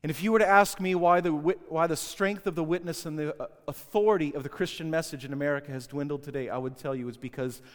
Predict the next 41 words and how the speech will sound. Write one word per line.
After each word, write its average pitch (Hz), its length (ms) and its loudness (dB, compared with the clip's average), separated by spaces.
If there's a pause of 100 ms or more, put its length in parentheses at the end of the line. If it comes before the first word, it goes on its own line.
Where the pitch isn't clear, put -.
(140)
the 147 80 0
rest 160 240 2
of 165 80 -10
the 165 60 0
world 147 240 0
is 123 120 -8
watching 143 380 -2
our 135 160 0
lives, 123 460 -4 (220)
and 135 120 -2
we 139 80 0
have 139 120 -2
betrayed 190 540 -6
our 147 160 -2
God, 113 420 -8 (640)
and 127 140 -8
we 156 100 -2
are 165 60 0
declaring 156 800 -6 (240)
that 120 100 -18
there's 143 140 -4
something 147 420 -6
else 127 280 -6
that 131 120 -8
occupies 131 580 -8
the 120 80 -14
place 120 600 -10
of 113 100 -14
what 123 220 -8
our, 120 120 -8 (1080)
of 117 100 -16
the 110 140 -10
apple 131 280 -8
of 123 80 -10
our 117 220 -8
eye. 95 80 -12 (1600)
We 175 80 0
don't 190 220 4
look 202 240 -2
different 190 340 -8
enough. 175 380 -14